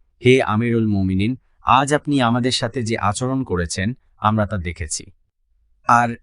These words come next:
আমরা জানি আজ আমাদের সাথে যা কিছু করা হয়েছে, তা আমাদেরই ভুলের কারণে হয়েছে।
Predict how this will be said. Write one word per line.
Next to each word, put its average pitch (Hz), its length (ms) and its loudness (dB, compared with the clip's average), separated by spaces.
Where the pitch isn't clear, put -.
আমরা 117 340 2
জানি 120 440 0
আজ 123 340 2
আমাদের 135 320 0
সাথে 151 240 -6
যা 120 240 -2
কিছু - 240 -8
করা 87 280 0
হয়েছে, 85 340 -6
তা 110 240 4
আমাদেরই 120 440 0
ভুলের 104 320 -2
কারণে 85 320 -4
হয়েছে। 95 360 -8